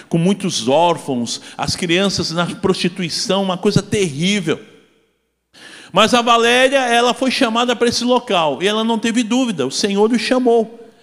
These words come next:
Ela largou, ela tinha um trabalho muito bem remunerado, trabalhava no fórum, concursada, tava tranquila, mas ela decidiu abrir mão disso para servir ao Senhor.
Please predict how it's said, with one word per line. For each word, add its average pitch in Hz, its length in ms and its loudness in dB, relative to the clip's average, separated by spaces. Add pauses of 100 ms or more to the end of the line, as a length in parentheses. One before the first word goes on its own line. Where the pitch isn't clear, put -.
(140)
Ela 180 220 0
largou, 196 680 0
ela 170 140 -2
tinha 185 140 -6
um 180 80 -6
trabalho 165 500 -6
muito 170 500 -8 (180)
bem 151 280 -6
remunerado, 165 760 -2
trabalhava 156 420 -4
no 139 120 -2
fórum, 190 600 -2 (280)
concursada, 185 1080 -2 (240)
tava 175 240 -2
tranquila, 202 960 0 (200)
mas 135 260 -4
ela 175 180 0
decidiu 165 640 -2
abrir 156 240 -2
mão 160 480 0
disso 156 540 -2 (320)
para 165 300 -4
servir 156 840 -2
ao 139 140 -6
Senhor. 107 580 -6